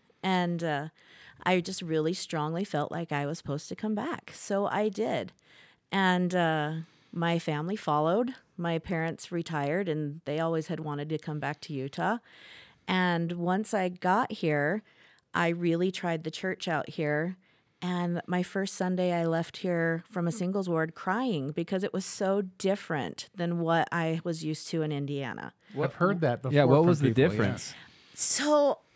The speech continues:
Speaker 1: when I would go to church in Indiana, if there was someone new, we noticed.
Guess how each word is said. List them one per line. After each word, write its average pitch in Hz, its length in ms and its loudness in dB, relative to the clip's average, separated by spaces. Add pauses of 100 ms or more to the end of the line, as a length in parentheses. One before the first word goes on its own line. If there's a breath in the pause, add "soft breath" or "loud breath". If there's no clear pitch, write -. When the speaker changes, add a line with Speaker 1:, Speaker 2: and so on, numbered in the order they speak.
(120)
Speaker 1:
when 277 300 0
I 294 160 4
would 330 160 0
go 302 100 2
to 262 100 2
church 220 300 -2
in 220 80 -2
Indiana, 202 320 2
if 175 80 -4
there 240 140 0
was 311 120 2
someone 208 300 0
new, 175 160 2
we 202 160 0
noticed. 151 680 -4